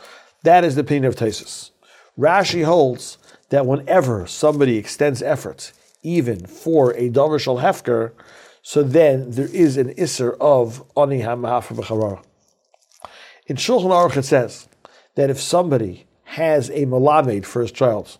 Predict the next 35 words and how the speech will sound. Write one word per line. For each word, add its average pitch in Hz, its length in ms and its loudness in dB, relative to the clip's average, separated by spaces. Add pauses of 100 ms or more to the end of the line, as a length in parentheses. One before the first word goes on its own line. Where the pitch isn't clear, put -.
(400)
somebody 170 520 0
has 127 440 0
a 123 60 -14
tutor 139 480 0
for 117 180 0
his 113 120 -2
son, 139 240 2 (640)
somebody 165 380 2
else 156 220 2
would 117 100 -8
like 131 240 2
that 117 160 -2
tutor, 147 280 2
that 117 160 0
tutor 135 260 -2
is 110 140 -2
really 123 240 4
good, 160 340 2 (560)
so 147 320 2
the 131 120 -2
second 185 440 -2
person, 131 520 -2 (300)
the 123 80 -10
Mechaber 135 440 0
Paskins, 135 720 -2 (420)
is 127 120 -4
allowed 147 440 4
to 143 80 -6
solicit 135 760 0 (300)
this 139 440 -6 (340)
tu-, - 360 -6
tutor 135 440 2 (360)
to 143 120 0
go 156 220 6
ahead 139 520 2